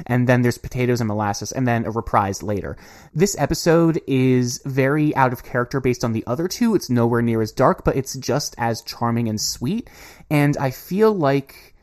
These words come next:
the rest of the show has a fair number of elements from all three of these initial episodes, with the charming, uh, nature of this first,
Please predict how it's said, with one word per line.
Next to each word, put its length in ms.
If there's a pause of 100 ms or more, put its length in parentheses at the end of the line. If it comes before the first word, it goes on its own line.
(640)
the 140
rest 360
of 160
the 80
show 720 (300)
has 580 (120)
a 100
fair 460
number 480
of 580 (320)
elements 460
from 180
all 200
three 280
of 60
these 180
initial 360
episodes, 680
with 220
the 60
charming, 760
uh, 280
nature 440
of 320
this 200
first, 600